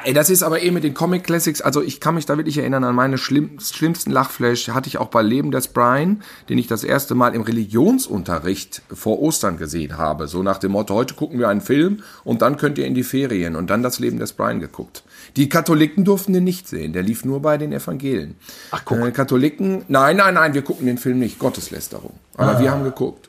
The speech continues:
Speaker 1: Und dann konnten wir alle so erzählen, geil, geil, geil. Und dann natürlich, weil früher sowas ja immer noch im Programmkino lief, natürlich Leben des Brian zwei, dreimal auch im Kino geguckt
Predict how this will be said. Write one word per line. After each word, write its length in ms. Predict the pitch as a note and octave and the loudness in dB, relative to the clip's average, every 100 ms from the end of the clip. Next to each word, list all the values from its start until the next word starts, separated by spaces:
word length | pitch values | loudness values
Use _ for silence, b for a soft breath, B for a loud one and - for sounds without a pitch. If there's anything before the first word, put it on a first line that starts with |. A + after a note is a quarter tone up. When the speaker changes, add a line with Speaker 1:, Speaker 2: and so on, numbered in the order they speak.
| _ | _
Speaker 1:
Und 200 | - A2 | 0 2
dann 120 | A#2+ A2+ | 2 0
konnten 240 | C3 A#2 | -2 0
wir 120 | B2+ | 2
alle 120 | C#3+ B2+ | 2 2
so 100 | B2 | 0
erzählen, 360 | G#2+ C3+ A#2+ | 0 0 0
geil, 200 | A2+ A#2 | 0 2
geil, 120 | A2 | 2
geil. 140 | G#2+ G2+ B B | 0 -4 B B
Und 120 | A2+ | 2
dann 140 | B2+ D3 | 4 4
natürlich, 420 | C3+ D#3+ D#3 B2 | 2 2 0 0
weil 120 | G#2 | -2
früher 260 | - C3 B2 | 0 0 2
sowas 260 | A#2+ A#2 | 0 -2
ja 80 | G#2+ | -2
immer 180 | G#2 A2+ | 0 0
noch 140 | G#2+ | -2
im 80 | G#2+ | -4
Programmkino 520 | G2+ G2+ A#2 A#2+ A#2 A2 | -4 -2 -2 -2 -4 -2
lief, 220 | A#2+ - B B | -2 -6 B B
natürlich 380 | A2 C3+ C3 A#2+ | 0 2 2 2
Leben 180 | C#3+ | 2
des 140 | C3+ - | 0 -2
Brian 240 | A2+ C3 | 0 0
zwei, 260 | - A#2+ A#2+ | 2 2 2
dreimal 400 | A#2+ B2+ A2+ - | 2 2 2 0
auch 120 | - | -2
im 120 | A#2 | -6
Kino 240 | - C#3 B2+ | -4 -2 -2
geguckt 360 | A2+ D3 - | -4 -8 -10